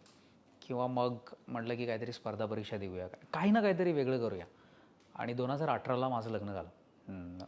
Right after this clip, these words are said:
लग्नाची स्टोरी I think सगळ्यांनाच माहिती आहे माझ्या, अ, तर त्याबद्दल आता इथे मी बोलणार नाही.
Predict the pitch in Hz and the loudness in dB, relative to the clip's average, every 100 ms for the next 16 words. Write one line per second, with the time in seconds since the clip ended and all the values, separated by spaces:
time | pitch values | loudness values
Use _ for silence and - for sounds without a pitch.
0 | - 104 101 104 104 - 117 113 104 113 | -10 -8 -6 -6 -8 -6 -2 0 0 -2
1 | 107 - - 101 101 104 110 98 92 107 | -8 -10 -8 -4 -2 -4 -4 -6 -6 -8
2 | 90 87 - - - - - _ _ - | -8 -10 -18 -20 -20 -20 -20 _ _ -12
3 | 87 87 - - 98 104 110 101 - 113 | -10 -10 -10 -8 -6 -4 -4 -6 -10 -12
4 | - - 123 123 117 107 101 101 92 85 | -10 -10 -8 -6 -4 -4 -4 -4 -6 -10